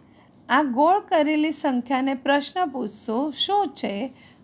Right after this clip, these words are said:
તો ગુલાબના ફૂલ સવાલની અંદર લખેલો જ છે.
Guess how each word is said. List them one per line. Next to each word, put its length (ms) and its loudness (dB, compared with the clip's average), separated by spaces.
તો 100 0
ગુલાબના 840 0
ફૂલ 260 -2
સવાલની 640 2
અંદર 400 2
લખેલો 540 -2
જ 40 -6
છે. 320 -4